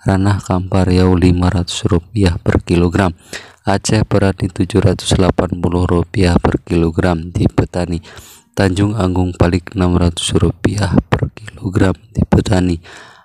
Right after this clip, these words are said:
Manah Bengkulu Selatan enam ratus rupiah per kilogram.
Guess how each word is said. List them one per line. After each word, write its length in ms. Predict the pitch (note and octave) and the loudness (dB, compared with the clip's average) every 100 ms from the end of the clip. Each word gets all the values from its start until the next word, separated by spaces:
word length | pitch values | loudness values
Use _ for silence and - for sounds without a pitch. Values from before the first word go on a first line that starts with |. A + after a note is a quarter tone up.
| _ _ _ _ - | _ _ _ _ -4
Manah 480 | G2+ G2+ G2 G2+ G2 | 2 2 4 2 2
Bengkulu 480 | F#2 F#2 - F#2+ F#2 | 0 0 0 2 2
Selatan 720 | - F2+ F2+ F2 - F2+ F#2+ | 0 0 0 0 -2 -2 -2
enam 240 | F2 F2 | -4 -4
ratus 480 | F2 E2+ - - - | -4 -6 -6 -6 -2
rupiah 640 | - E2 - - F#2 D#2+ | 0 -2 -2 2 2 2
per 240 | - - - | -2 -2 -2
kilogram. 640 | E2+ E2 D#2+ - E2+ D#2+ | -2 0 0 -2 -2 -2